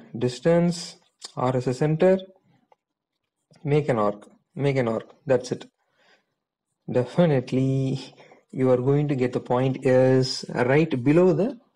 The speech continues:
point R. No issues, just connect it with the help of H P pencil.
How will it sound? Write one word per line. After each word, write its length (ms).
point 320
R. 260
No 120
issues, 480
just 280
connect 280
it 160
with 100
the 60
help 180
of 200
H 220
P 100
pencil. 420